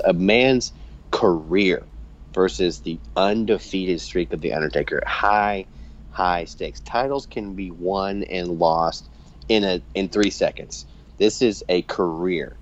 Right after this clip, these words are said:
versus an undefeated streak he spent seventeen years building. So a lot of high stakes here. Really puts, um,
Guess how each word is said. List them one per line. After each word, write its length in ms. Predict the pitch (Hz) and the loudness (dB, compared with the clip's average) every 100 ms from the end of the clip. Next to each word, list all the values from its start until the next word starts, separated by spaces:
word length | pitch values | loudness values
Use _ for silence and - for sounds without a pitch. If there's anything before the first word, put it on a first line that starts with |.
| - - - - | -20 -20 -20 -2
versus 640 | 90 85 - 85 78 - - - | 2 2 2 0 0 -4 -14 -8
an 120 | 85 - | -6 0
undefeated 560 | 90 95 95 98 85 | 2 4 2 2 2
streak 240 | 78 85 80 | 0 -2 -2
he 160 | 87 | -2
spent 340 | 82 - 80 - - - | -4 -2 -2 -4 -12 -18
seventeen 680 | - - 101 95 92 98 87 | -12 2 4 4 0 -2 -2
years 360 | 90 85 80 - - - - 87 | 0 0 -2 -6 -18 -20 -8 2
building. 440 | 92 80 69 - | 2 2 -4 -8
So 360 | - 85 76 - - - - | 0 4 4 0 -14 -20 -4
a 40 | 95 | 2
lot 200 | 104 110 | 4 2
of 80 | |
high 160 | 110 101 | -2 -6
stakes 400 | - 95 90 - | -6 -8 -8 -8
here. 220 | 85 82 | -8 -8
Really 280 | 82 110 113 | -6 -6 -4
puts, 380 | - 101 - - - - | -4 -6 -6 -18 -20 -10
um, 300 | 95 87 85 | -4 -4 -4